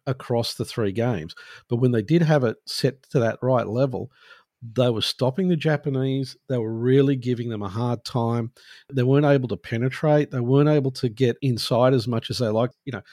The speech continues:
left them in a position where they'd take the outside shot. And to be fair, they do have some good outside shooters, but it gave us an opportunity to try and capitalize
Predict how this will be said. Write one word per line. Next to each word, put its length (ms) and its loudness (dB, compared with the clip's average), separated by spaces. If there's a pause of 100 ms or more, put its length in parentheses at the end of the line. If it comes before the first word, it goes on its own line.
(280)
left 280 0
them 120 -4
in 60 -2
a 40 -8
position 360 -4
where 60 -4
they'd 200 -8
take 240 -6
the 160 -6
outside 420 -6
shot. 400 0 (400)
And 200 0
to 120 4
be 140 0
fair, 340 4
they 240 0
do 160 0
have 140 0
some 160 -8
good 160 -2
outside 400 -6
shooters, 340 -2
but 380 -2 (180)
it 220 -4
gave 240 6
us 160 0
an 80 -2
opportunity 480 -2
to 80 -6
try 260 -4
and 80 -6
capitalize 840 0